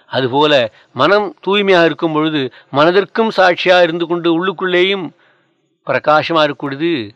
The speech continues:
ஜீவஸ்வரூபம். அதனுடைய ஸ்வரூபம் நம்மிடையே டால் அடிக்கும் பொழுது உண்மையான ஜீவனுடைய ஸ்வரூபம் சாட்சாத் பரபிரம்ம ஸ்வரூபம் என்று நாம் அனுபவிக்க வாய்ப்பு ஏற்படும். ஆகவே மன தூய்மை இன்றியமையாதது. அந்த மன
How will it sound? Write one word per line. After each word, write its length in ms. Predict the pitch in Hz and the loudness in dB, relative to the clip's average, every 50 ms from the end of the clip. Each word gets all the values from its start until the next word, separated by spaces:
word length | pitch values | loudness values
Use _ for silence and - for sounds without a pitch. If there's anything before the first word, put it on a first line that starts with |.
| _ _ - | _ _ -12
ஜீவஸ்வரூபம். 680 | 135 135 135 143 139 - 139 131 120 113 117 113 110 - _ _ _ _ | -10 -10 -10 -10 -10 -10 -10 -10 -10 -10 -12 -12 -14 -16 _ _ _ _
அதனுடைய 360 | - 131 156 196 220 220 226 | 0 2 2 4 4 2 0
ஸ்வரூபம் 400 | - - 208 180 190 180 185 185 | 0 0 0 0 0 -2 -4 -4
நம்மிடையே 500 | 180 165 160 170 170 165 165 165 170 160 | -2 -2 -2 0 0 0 2 2 2 0
டால் 260 | 143 127 139 143 160 | 0 0 2 2 2
அடிக்கும் 340 | 160 151 147 143 - 180 165 | 2 0 -2 -4 -6 -8 -4
பொழுது 360 | 156 160 170 185 190 180 139 113 - - _ _ _ | -2 -2 0 2 2 0 0 0 -6 -16 _ _ _
உண்மையான 960 | 151 135 135 135 143 147 147 151 156 160 165 180 190 190 170 143 123 123 131 - - _ _ _ | -10 -8 -4 -2 -2 0 2 2 2 4 2 2 2 2 2 2 0 -2 -4 -8 -16 _ _ _
ஜீவனுடைய 320 | 147 165 170 165 156 147 | 0 2 2 2 2 0
ஸ்வரூபம் 480 | 139 - 156 139 147 139 165 190 180 - _ _ _ _ | -4 -4 -4 -6 -4 -2 -4 -4 -4 -8 _ _ _ _
சாட்சாத் 560 | _ - 123 113 113 - - 147 151 156 - - | _ -4 -4 -4 -4 -4 -2 -2 -2 -2 -2 -4
பரபிரம்ம 340 | 123 117 - 175 202 202 | -4 -4 -2 -2 -4 -4
ஸ்வரூபம் 480 | 185 - - 165 151 139 139 143 143 139 | -4 -6 -6 -8 -8 -6 -4 -4 -4 -4
என்று 380 | 135 135 143 160 165 139 107 - _ _ _ _ | -6 -6 -4 -4 -4 -4 -6 -10 _ _ _ _
நாம் 160 | - 127 123 | -4 -2 -2
அனுபவிக்க 500 | 120 120 135 143 180 180 160 - 151 - - _ _ _ _ _ _ _ _ _ _ _ | -2 -4 -4 -2 -2 -4 -2 -4 -8 -10 -10 _ _ _ _ _ _ _ _ _ _ _
வாய்ப்பு 380 | _ 131 131 139 147 - - 139 | _ -2 -2 -2 -2 -2 -4 -4
ஏற்படும். 420 | 143 131 117 139 147 175 214 185 - _ - _ _ _ _ | -4 -4 -6 -6 -6 -6 -6 -6 -14 _ -20 _ _ _ _
ஆகவே 500 | - 123 127 123 117 131 151 170 170 - - _ _ _ | -4 -4 -2 -2 -2 -2 -2 -2 -2 -4 -8 _ _ _
மன 220 | 120 127 170 240 240 - _ | -2 0 0 0 0 -2 _
தூய்மை 380 | - 208 202 190 175 208 226 | -8 -8 -6 -6 -4 -2 -2
இன்றியமையாதது. 800 | 214 165 143 151 151 143 139 139 135 135 131 131 127 151 185 208 - _ - _ _ _ | -2 -2 -2 -4 -4 -4 -2 -2 -2 -2 -2 -4 -4 -8 -10 -10 -12 _ -20 _ _ _
அந்த 200 | 139 139 131 120 | -4 -4 -2 0
மன 180 | 123 156 196 | 2 0 0